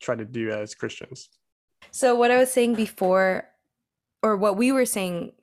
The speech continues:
Speaker 2: before, like, talking about how it's like, yes, we should speak. I think the action of speaking up and letting people know what's going on is actually very good. It's a valuable thing and a needed thing,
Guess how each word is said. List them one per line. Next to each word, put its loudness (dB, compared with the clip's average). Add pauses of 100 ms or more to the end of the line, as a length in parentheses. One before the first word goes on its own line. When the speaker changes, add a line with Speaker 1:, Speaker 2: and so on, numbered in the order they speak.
Speaker 2:
before, -4
like, -6
talking -6
about -2 (220)
how 0 (920)
it's 0
like, 0
yes, 2
we 0
should -2
speak. -6
I -2
think -2
the -4
action -2
of -2
speaking -6
up -2
and -4
letting 0
people -6
know 2
what's 0
going -2
on -2
is -6
actually -2 (440)
very 0
good. -6 (160)
It's -6 (320)
a 0
valuable 0
thing -6
and 0
a 2
needed 2
thing, -4